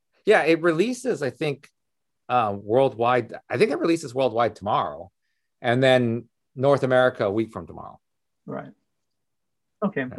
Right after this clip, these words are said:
Speaker 2: Uh, yeah, I wasn't
Speaker 1: So
Speaker 2: sure if you could talk about those or not, so I, I figured I'd throw them in
Speaker 1: Yeah.
Speaker 2: just in case.
Speaker 1: Yeah, I, I, I, I don't think so. I, I think, you know, I'm excited to see, um, big monsters fight.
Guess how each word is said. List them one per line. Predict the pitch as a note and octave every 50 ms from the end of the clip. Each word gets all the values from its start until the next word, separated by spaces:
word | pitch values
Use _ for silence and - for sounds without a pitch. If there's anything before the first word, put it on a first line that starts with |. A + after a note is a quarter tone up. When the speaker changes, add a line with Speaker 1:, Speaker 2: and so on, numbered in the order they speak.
| -
Speaker 2:
Uh, | -
yeah, | F#3 F3 E3 D#3 D3+
I | D3 D3+ E3
wasn't | F#3 F3+ D3+ B2
Speaker 1:
So |
Speaker 2:
sure | A2+ D3+
if | C#3+
you | C3
could | B2 A#2+
talk | - A#2+ A#2+
about | B2 A#2+ B2 -
those | B2+ B2 A#2 A#2
or | A#2+
not, | A#2+ B2+ B2 B2 A#2+ -
so | - B2 A#2+ A2+ A2+ D3 - -
I, | - D3 D3 -
I | - C#3+
figured | C#3+ - D#3 D3
I'd | C3 B2+
throw | C#3+ C3
them | B2+ C3+
in | C3+ B2+
Speaker 1:
Yeah. | B2+ A#2
Speaker 2:
just | A2+ A2+ - -
in | A#2
case. | G#2 B2+ A#2 A2 G#2 - _ - _ _ _ _ _ _ _ _ _ _ _ _ - -
Speaker 1:
Yeah, | E3+ F3 E3 D3+ C#3 B2+ C3 C3
I, | C#3+ D#3+
I, | E3+ E3 F3 G3 F3+ F#3 G3 - F#3+ F#3 F#3+ F#3
I, | - -
I | F#3
don't | F#3 E3
think | E3+ E3 C#3+
so. | D#3 C#3+
I, | D#3 D#3 E3
I |
think, | D#3 G3 G3 G3 _ _ _ _ _
you | - B2
know, | G#2+ G2 - _ _ _ _ _ _ _ _ _ _ -
I'm | D#3 E3
excited | D#3+ - F3 E3 E3+ E3 D3+
to | C#3+
see, | - - D3+ C#3+ C#3+ - _ _ _ _ _ _ _ _ _ _ _ _ _ _ _ _ _ _ _ - -
um, | A#2 A2+ A2+ A2 A2 G#2+ G2 - _ _ _ _ _ -
big | A#2+ A#2
monsters | A#2 G#2+ G#2 - - E2 -
fight. | - - - -